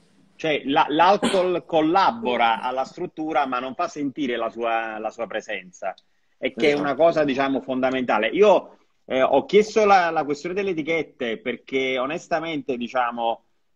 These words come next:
Speaker 1: eh, io se avessi, ecco, se me-, mi avessero dovuto dire: "Ma che tipo di etichetta immagini per questo vino?", avrei pensato a un'etichetta, diciamo, ecco, strana,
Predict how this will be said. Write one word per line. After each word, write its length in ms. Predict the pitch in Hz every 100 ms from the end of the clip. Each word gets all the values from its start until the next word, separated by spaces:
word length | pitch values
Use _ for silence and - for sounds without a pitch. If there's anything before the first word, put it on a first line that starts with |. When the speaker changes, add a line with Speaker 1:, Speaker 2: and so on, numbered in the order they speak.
| _
Speaker 1:
eh, 400 | - 127 123 - -
io 320 | 180 175 123 -
se 140 | 143
avessi, 380 | 139 208 - 208
ecco, 440 | 165 135 131 117
se 220 | - 135 131
me-, 260 | 151 -
mi 220 | 131 131 139
avessero 460 | 190 220 - 202
dovuto 640 | 175 165 175 170 175 160 147
dire: 460 | 139 120 - 104 104
"Ma 120 | 131
che 180 | 156 -
tipo 200 | 214 214
di 100 | 196
etichetta 500 | 185 165 127 - 123
immagini 600 | 117 139 151 135 135 135
per 140 | 131 -
questo 340 | 139 - 202
vino?", 560 | 170 156 147 147 - _ _ _ _ _ _ -
avrei 460 | 151 196 147 123
pensato 800 | 120 190 190 170 156 151 151 147
a 80 | 139
un'etichetta, 1160 | 135 139 139 135 156 151 - 139 135 131 127 123
diciamo, 720 | 123 120 135 135 127 127 123
ecco, 460 | 143 139 135 110 - _ _ _ - - _ -
strana, 720 | - - 156 113 107 107